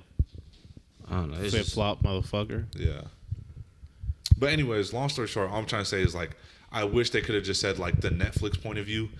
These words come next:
Speaker 3: this is what happened. But they didn't even do that. They just went straight political.
Speaker 2: So did you like Black Panther or this one better?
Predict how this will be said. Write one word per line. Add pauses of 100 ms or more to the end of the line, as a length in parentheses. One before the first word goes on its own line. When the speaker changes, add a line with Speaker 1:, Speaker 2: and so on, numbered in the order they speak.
(160)
Speaker 3:
this
is
what
happened. (400)
But
they
didn't
even
do
that.
They
just
went
straight
political.
Speaker 2:
So
did
you
like
Black
Panther
or
this
one
better?